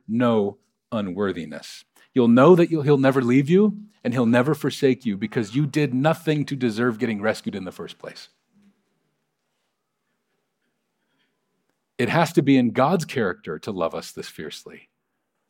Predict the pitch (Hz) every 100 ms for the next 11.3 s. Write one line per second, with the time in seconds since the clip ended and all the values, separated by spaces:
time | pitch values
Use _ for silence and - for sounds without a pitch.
0 | _ 123 143 147 123 117 113 101 101 104
1 | 92 82 87 87 - 82 - _ _ _
2 | _ _ _ _ _ _ _ _ _ _
3 | _ _ 117 - 139 139 98 98 95 82
4 | 87 - - - - - _ 139 _ _
5 | _ _ _ _ _ _ 101 87 107 107
6 | 87 - - - 87 98 110 95 92 87
7 | 85 - - _ _ _ _ _ _ _
8 | _ _ _ _ _ _ _ _ _ 127
9 | - 127 147 147 127 113 123 107 95 110
10 | - 104 90 87 90 98 110 107 95 95
11 | 90 80